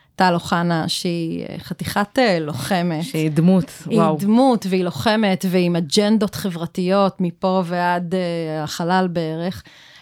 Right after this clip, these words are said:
Speaker 1: אה, ובאמת, אה, פשוט, אה, כיף לדבר איתה על כל כך הרבה נושאים. עשתה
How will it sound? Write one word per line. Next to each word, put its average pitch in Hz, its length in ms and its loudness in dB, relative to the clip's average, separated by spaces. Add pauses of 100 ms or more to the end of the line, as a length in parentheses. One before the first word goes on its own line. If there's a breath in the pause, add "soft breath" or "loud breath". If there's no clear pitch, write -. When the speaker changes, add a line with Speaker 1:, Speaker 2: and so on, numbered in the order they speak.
Speaker 1:
אה, - 60 -4 (460)
ובאמת, 180 640 -2
אה, 208 300 4
פשוט, 208 320 -2
אה, 196 160 4 (120)
כיף - 240 0
לדבר 190 400 2
איתה 196 300 0
על 170 60 0
כל 175 160 -2
כך 185 200 -2
הרבה 196 200 0
נושאים. 180 420 0
עשתה 190 300 0